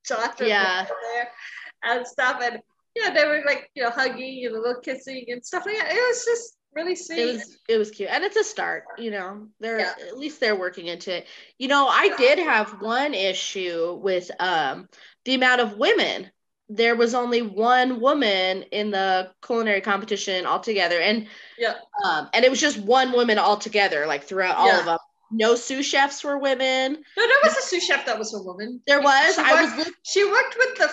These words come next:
Speaker 1: Filipino restaurant.
Speaker 2: Okay, 'cause I was looking
Speaker 1: Chef.
Speaker 2: for it, and I was just like, Why is there
Speaker 1: And the
Speaker 2: woman in
Speaker 1: owner of the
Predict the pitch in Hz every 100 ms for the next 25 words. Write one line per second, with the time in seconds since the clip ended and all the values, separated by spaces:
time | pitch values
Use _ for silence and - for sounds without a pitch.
0 | - 339 302 294 - 294 370 240 185 180
1 | 180 190 190 - - 247 247 214 180 285
2 | 262 311 381 - 370 427 370 - 269 247
3 | 226 214 240 240 240 254 254 - 240 233
4 | 226 220 226 247 277 294 294 294 294 285
5 | 233 - 233 233 285 277 196 277 339 381
6 | 349 294 285 285 262 247 226 247 240 233